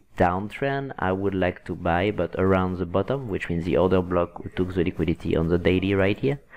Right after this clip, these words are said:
There was liquidity there, and then this order block right here took the liquidity.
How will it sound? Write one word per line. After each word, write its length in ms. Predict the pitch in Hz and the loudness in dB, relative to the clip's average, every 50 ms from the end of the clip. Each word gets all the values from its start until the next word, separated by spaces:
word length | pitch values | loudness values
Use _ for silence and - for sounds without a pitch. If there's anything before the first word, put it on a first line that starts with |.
| - - - - | -20 -18 -10 -4
There 100 | - 90 | 0 2
was 200 | 90 82 82 87 | 4 4 4 4
liquidity 460 | 95 101 101 - 113 110 107 110 110 104 | 2 0 2 2 2 2 2 2 2 2
there, 300 | 107 101 101 104 104 - | 4 4 2 0 -2 -4
and 180 | 104 90 87 85 | -4 -4 -2 0
then 240 | 82 76 78 71 80 | 0 0 0 0 2
this 280 | 87 95 120 - - | 2 2 2 4 2
order 180 | 113 107 101 98 | 2 4 4 4
block 320 | 95 92 92 85 - - | 2 2 0 0 -2 -2
right 200 | - - 147 - | -2 -2 -2 -2
here 320 | - - 135 117 98 95 95 - | -2 -2 0 0 0 -2 -2 -2
took 200 | - 101 98 - | -2 -2 -2 0
the 100 | - 85 | -2 -2
liquidity. 500 | 85 - - 82 82 - - - - | -2 -2 -4 -4 -4 -4 -6 -8 -10